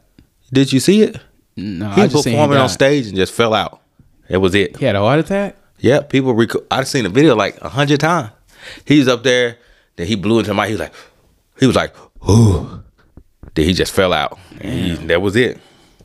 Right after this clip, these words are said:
Speaker 1: I said, "That was crazy."
Speaker 2: Damn, R I P Big Pokey.
Speaker 1: R I P Big Pokey.
Speaker 2: Man, y'all don't even know who Big Pokey is.
Speaker 1: They
Speaker 2: Just
Speaker 1: don't.
Speaker 2: go, uh, he got his own music, but I think he probably knows, most known for Sitting Sideways
Speaker 1: Yep.
Speaker 2: with Paul Wall.
Speaker 1: Unless you from Texas, then
Speaker 2: Unless
Speaker 1: you know
Speaker 2: you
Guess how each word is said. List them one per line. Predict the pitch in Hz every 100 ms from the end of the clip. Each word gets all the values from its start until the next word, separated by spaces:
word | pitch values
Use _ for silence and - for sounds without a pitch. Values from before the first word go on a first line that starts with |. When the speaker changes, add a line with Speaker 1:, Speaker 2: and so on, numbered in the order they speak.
| _ _ -
Speaker 1:
I | 123
said, | 113 82 87
"That | 120
was | 80 -
crazy." | 117 110 92 151
Speaker 2:
Damn, | 110 98
R | 123 151
I | 156
P | 180 165
Big | 170 165
Pokey. | 185 185 151 104 107 -
Speaker 1:
R | - 98
I |
P | 101 107
Big | 92 90 -
Pokey. | 92 90 - 95 90
Speaker 2:
Man, | 123 117 92 82 104 _ _ _ _ _ -
y'all | 120 120
don't | 104
even | 107 104
know | 107
who | 110
Big | 110 110
Pokey | 123 117 117 113 101
is. | 95
Speaker 1:
They | -
Speaker 2:
Just | 131 -
Speaker 1:
don't. |
Speaker 2:
go, | 135 127
uh, | 120 117 113 - _ _ _
he | 160
got | 196 160
his | 117
own | 123 127
music, | 104 101 92 92
but | 104 98
I |
think | 139 202 202 - _ -
he | 151 170
probably | - 180 262 127
knows, | 135 170 -
most | 120 165 233
known | 127 196 285
for | - 113 107
Sitting | - 175 156
Sideways | 139 196 185 120 120 107
Speaker 1:
Yep. | 98
Speaker 2:
with |
Paul | 143 135 139
Wall. | 160 143 92 - _ _ _ -
Speaker 1:
Unless | 95 110 -
you |
from | 92 78
Texas, | 113 110 87
then | 78 87
Speaker 2:
Unless | 143 139
Speaker 1:
you |
know |
Speaker 2:
you | 85